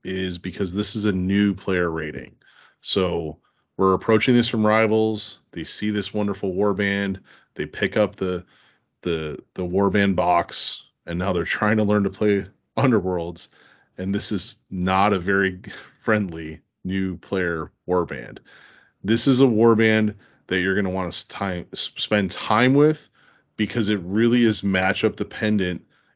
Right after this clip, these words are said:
and card dependent, right? Like, everything that you lay out on the board and every activation that you're taking is trying to achieve these objectives, and you're gonna need time to play through that, especially in Rivals. Um,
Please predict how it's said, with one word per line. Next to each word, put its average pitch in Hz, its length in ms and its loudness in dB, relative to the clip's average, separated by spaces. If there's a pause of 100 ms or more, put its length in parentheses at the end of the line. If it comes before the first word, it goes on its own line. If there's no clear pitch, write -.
(140)
and 120 560 2 (260)
card 156 380 2
dependent, 80 680 -12
right? 117 280 -4
Like, 107 180 -6
everything 131 500 -4
that 127 100 -2
you 107 160 -4
lay 110 180 4
out 110 140 2
on 104 120 0
the 101 60 -4
board 92 380 -2
and 90 100 -4
every 104 380 -2
activation 98 600 -2
that 90 100 -4
you're 87 140 -6
taking 101 380 -4
is 90 120 -8
trying 110 400 -2
to 107 140 -4
achieve 113 440 -4
these 101 200 0
objectives, 156 720 0 (560)
and 110 140 0
you're 101 160 0
gonna 107 340 0
need 104 300 -2
time 98 480 -4
to 95 120 -8
play 87 280 -8
through 95 320 -6
that, 80 300 -8 (380)
especially 110 720 0
in 101 100 -2
Rivals. 92 580 -4 (540)
Um, 85 440 -4